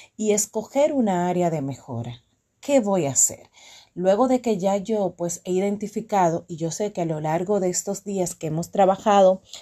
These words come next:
acá en este programa de treinta días, hemos identificado áreas en nuestra vida con la cual no nos sentimos a gusto, áreas que nos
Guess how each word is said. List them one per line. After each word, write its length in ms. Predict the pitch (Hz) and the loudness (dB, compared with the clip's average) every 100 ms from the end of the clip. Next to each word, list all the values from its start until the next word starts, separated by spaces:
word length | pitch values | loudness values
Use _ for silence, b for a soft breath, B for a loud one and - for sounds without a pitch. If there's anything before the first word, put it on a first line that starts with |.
| B B - | B B -4
acá 440 | 160 - 165 165 | -4 -2 0 2
en 100 | 185 | 2
este 320 | 190 214 190 | 0 2 2
programa 480 | 185 190 185 185 190 | 2 2 4 4 4
de 100 | 185 | 2
treinta 380 | 190 185 - 214 | 2 0 2 2
días, 340 | 190 180 175 - | 4 2 0 -2
hemos 300 | 226 330 294 | -2 0 0
identificado 800 | 269 226 226 214 208 196 208 | 0 0 -4 -4 2 4 6
áreas 400 | 190 180 202 208 | 4 4 2 0
en 80 | 202 | -2
nuestra 340 | 175 175 180 170 | -4 -4 -2 0
vida 320 | 175 170 170 | 2 2 2
con 140 | 175 | 0
la 100 | 160 | 0
cual 300 | - 214 247 | 2 2 4
no 100 | 208 | 4
nos 280 | 233 226 226 | 2 0 -4
sentimos 760 | 208 190 220 214 196 180 - B B B B | -8 -6 -2 0 0 0 -4 B B B B
a 100 | 180 | -2
gusto, 560 | 151 151 139 - 131 - B B B | 0 -2 -4 -8 -8 -8 B B B
áreas 360 | - 180 220 233 | 0 4 4 4
que 120 | 220 | -2
nos 360 | 196 185 - | 0 -2 -6